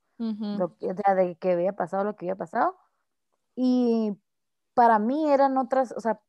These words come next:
Speaker 2: en mi proceso fueron otras cosas lo que me ayudaron a continuar, y eso sí lo tengo
Speaker 1: Ok.
Speaker 2: tatuado.
Speaker 1: Ah, ok,
Speaker 2: Ujú.
Speaker 1: sí, sí, sí, esos tatuajes sí los he visto, están chileros,
Speaker 2: Ujú.
Speaker 1: están cool. Pero, pues, eh, regresando a ese,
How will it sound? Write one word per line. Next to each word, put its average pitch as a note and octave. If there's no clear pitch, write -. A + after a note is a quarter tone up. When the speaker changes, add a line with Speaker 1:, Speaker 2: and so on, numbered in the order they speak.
Speaker 2:
en A3+
mi A3+
proceso A3
fueron A#3
otras A3+
cosas A3+
lo A#3
que G3
me F3
ayudaron E3
a F#3+
continuar, F3
y E3
eso F3
sí D#3
lo D3+
tengo D#3
Speaker 1:
Ok. -
Speaker 2:
tatuado. C4
Speaker 1:
Ah, F#3+
ok, F3+
Speaker 2:
Ujú. E3
Speaker 1:
sí, A3+
sí, F#3+
sí, F#3+
esos G3+
tatuajes G3
sí G#3
los G3+
he G3+
visto, F#3+
están A3
chileros, F#3
Speaker 2:
Ujú. E3+
Speaker 1:
están B3
cool. B3
Pero, D#4+
pues, C4
eh, A3+
regresando A#3+
a C4
ese, C4